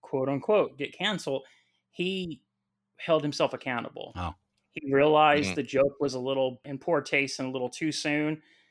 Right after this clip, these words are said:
Speaker 1: and he made amends to try to, I guess, like, the people that he hurt. He tried to make amends with them. So
Speaker 2: Hmm.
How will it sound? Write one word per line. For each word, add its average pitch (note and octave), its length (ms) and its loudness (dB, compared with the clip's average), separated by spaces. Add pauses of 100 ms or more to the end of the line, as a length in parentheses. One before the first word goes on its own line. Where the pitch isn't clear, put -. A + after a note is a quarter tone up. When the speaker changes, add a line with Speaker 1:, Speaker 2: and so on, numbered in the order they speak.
(180)
Speaker 1:
and C3 640 -2 (220)
he E3 340 -10
made F3+ 300 -2
amends D#3+ 560 -2
to C#3 80 -10
try C#3 420 0 (160)
to, C3 480 0 (300)
I C#3+ 80 -2
guess, D3 360 2
like, C3+ 240 2
the C#3+ 100 0
people D#3 240 2
that C#3+ 120 2
he B2+ 60 -4
hurt. A2 340 -6
He - 80 -12
tried C#3 380 0
to A#2+ 260 -4 (320)
make D3 220 -8
amends A#2+ 420 -4
with G2+ 140 -14
them. A#2 280 -12 (300)
So A#2+ 400 -2
Speaker 2:
Hmm. G2 180 -4